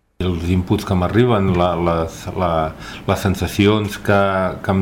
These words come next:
transmeten i, i el discurs és que estan molt satisfets tant de la,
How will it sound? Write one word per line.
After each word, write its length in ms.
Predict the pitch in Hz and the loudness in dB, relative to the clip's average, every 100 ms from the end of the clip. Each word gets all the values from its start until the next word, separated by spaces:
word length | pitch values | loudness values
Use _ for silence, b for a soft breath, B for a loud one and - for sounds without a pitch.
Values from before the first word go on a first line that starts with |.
| 95 | 2
transmeten 640 | 95 92 101 120 117 95 | 2 2 2 0 2 2
i, 460 | 92 90 90 90 90 90 | 2 2 0 -2 -4 0
i 60 | 95 | 0
el 80 | 95 | 2
discurs 460 | 95 - 98 92 | -2 0 -2 2
és 140 | 98 - | 0 0
que 140 | - 95 90 B B B 95 | 0 0 -2 B B B -6
estan 240 | - 98 | 0 2
molt 180 | 98 135 | 2 0
satisfets 680 | 107 98 92 - 101 - - - - B B B B B | -2 -2 -2 2 2 2 -10 -16 -18 B B B B B
tant 240 | 98 98 92 | 2 2 2
de 120 | 92 | 2
la, 160 | 92 | 2